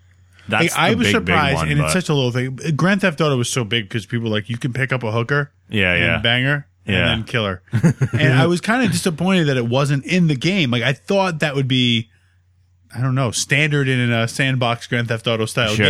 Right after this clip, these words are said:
Speaker 2: game <laughs>
Speaker 1: sure.
Speaker 2: that you could do that, especially since there are sections of the game where you're in definitely a,
Speaker 1: Well, there's, when
Speaker 2: a
Speaker 1: you're on
Speaker 2: district where
Speaker 1: the
Speaker 2: there's some hookers, but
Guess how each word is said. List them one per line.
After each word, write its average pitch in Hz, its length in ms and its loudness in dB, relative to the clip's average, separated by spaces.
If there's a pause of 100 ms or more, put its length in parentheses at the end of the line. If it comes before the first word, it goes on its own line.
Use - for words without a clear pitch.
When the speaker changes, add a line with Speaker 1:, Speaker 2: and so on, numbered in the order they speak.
(140)
Speaker 2:
game 135 140 -4
<laughs> - 140 -14
Speaker 1:
sure. 127 160 2
Speaker 2:
that 87 160 0
you 165 140 2
could 131 260 -4
do 175 220 0
that, 110 280 -2 (540)
especially 220 340 0
since 165 240 0
there 127 140 -2
are 117 360 2
sections 127 460 -4
of 107 80 -2
the 101 80 -2
game 110 320 0
where 92 100 -8
you're 98 220 -2
in 92 320 -4
definitely 95 460 -6
a, 82 160 -12 (340)
Speaker 1:
Well, 123 140 2
there's, 139 440 0
when 123 200 2
Speaker 2:
a - 20 4
Speaker 1:
you're 127 120 4
on 147 40 4
Speaker 2:
district 127 240 0
where 98 240 2
Speaker 1:
the 92 60 2
Speaker 2:
there's 90 140 -2
some 101 140 -4
hookers, 107 400 -4
but 95 300 -8